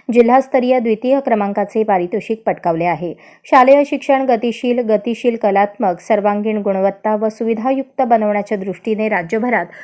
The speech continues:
मुख्यमंत्री माझी शाळा सुंदर शाळा अभियान राबवण्यात येत असून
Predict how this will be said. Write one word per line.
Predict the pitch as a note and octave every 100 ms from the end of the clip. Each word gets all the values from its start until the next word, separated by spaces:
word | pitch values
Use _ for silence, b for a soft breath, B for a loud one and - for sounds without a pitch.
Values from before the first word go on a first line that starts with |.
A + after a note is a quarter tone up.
| B -
मुख्यमंत्री | C4 - D4+ D4 D#4
माझी | D4+ C#4 C4
शाळा | C4+ C#4+ C4+
सुंदर | C#4 C4 A#3+ A#3+
शाळा | A#3+ A#3
अभियान | G#3+ F#3+ G#3+ A3
राबवण्यात | G3 G3 G3 G3
येत | F#3+ F#3
असून | F#3+ G#3+